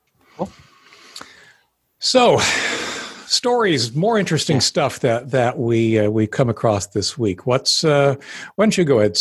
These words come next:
Speaker 2: uh, start, Gary? I, I've
Speaker 1: Yeah.
Speaker 2: followed things for a bit.
Speaker 1: Well, uh, this has been a story. It's, it's, uh, been around for the last month and, uh, continues to develop. And, um, it's about chargers and the European Union.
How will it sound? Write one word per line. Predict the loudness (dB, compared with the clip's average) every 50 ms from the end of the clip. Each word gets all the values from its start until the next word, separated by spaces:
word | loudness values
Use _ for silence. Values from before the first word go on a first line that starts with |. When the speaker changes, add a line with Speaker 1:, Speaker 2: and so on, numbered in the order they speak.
| -2
Speaker 2:
uh, | 0 -2 0 0 -2 -4 -6 -10 -12
start, | -14 -4 -2 0 0 0 0
Gary? | 0 2 2 4 4 2 2 0 -4 -8 -10 -6
I, | -4
I've | -4 -4 -6 -12 _ _ _ _
Speaker 1:
Yeah. | -2 0 2 2 2
Speaker 2:
followed | 2 2 0 0
things | -2 -2 -2 -2 -4
for | -4 -4 -6
a | -6
bit. | -6 -8 -8 -10 _ _ _ -8 -2
Speaker 1:
Well, | 0 2 2 2 2
uh, | 2 2 0 0 -2 -4
this | -2 -2 -2 -2 0 0
has | -2 -2 -2 -6
been | -4 0 2 2 2
a | 2
story. | 0 0 2 2 2 2
It's, | 0 0 -6 -10 -4 -2
it's, | -2 -2 -2 -2 -2 0
uh, | 2 2 2 2 2
been | 0 -2 -2
around | 0 0 2 2 0 0
for | -2 -4
the | -2 0
last | 2 2 2 0 -2 -4 -4
month | -2 0 0 0 -4 -8 -16 _ _ -18 -8 -6
and, | -4 -4 -4 -4 -6 -8 -12 -10 -8
uh, | -4 -4 -4 -4
continues | -4 -6 -10 -10 -6 -6 -6 -4 -4
to | -4 -4
develop. | -2 0 2 2 2 2 0 -2 -8 -20 -20 -20 -20 -18 -6 -2
And, | 0 0 0 0 -4 -8 _ _ _
um, | -2 0 0 0 0 -2 -4 -6 -10 _ _ _ _ -10 -8 -8
it's | -4 -4
about | -2 0 0 0 0 -2 -4 -4
chargers | -6 -6 -2 0 0 0 0 2 2 2 0 0 -2 -4 -6 _
and | 0 0 2 2 0
the | -2
European | -2 0 0 0 0 0 0 0 0 0 -2 -2
Union. | -4 -2 -2 -2 -2 -2 -6 -10 -12